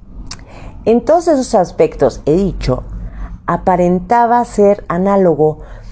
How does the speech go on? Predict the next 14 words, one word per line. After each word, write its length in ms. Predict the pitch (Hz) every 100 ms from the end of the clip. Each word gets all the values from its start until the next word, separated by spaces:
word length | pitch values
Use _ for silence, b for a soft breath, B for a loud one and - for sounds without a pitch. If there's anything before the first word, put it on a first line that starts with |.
| B B
al 180 | 170 175
de 340 | 175 175 -
la 220 | - 180 175
otra 300 | 190 202 202
ventana, 640 | 196 185 202 190 147 - -
pero 260 | 170 170 170
todo 240 | 214 226
esto 260 | 185 - 185
era 300 | 180 - -
nada, 480 | 151 147 135 120 - - - -
tan 180 | 139 147
decisivo 480 | 147 - 135 165 165
como 240 | 185 147
parecía, 680 | 143 127 123 - 156 139